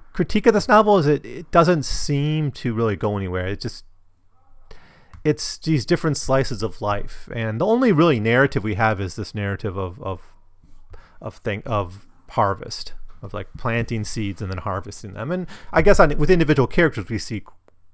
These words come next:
character development, which, which is nice. And of course, Alcott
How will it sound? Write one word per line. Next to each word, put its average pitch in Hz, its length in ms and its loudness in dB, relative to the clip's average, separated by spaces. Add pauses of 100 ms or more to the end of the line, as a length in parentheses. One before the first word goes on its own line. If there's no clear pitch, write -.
character 117 340 -2
development, 110 540 -8 (100)
which, - 240 -16
which - 180 -12
is 95 140 -12
nice. 98 320 -14
And 110 220 -14
of 117 100 -16
course, - 360 -8 (440)
Alcott 104 580 -4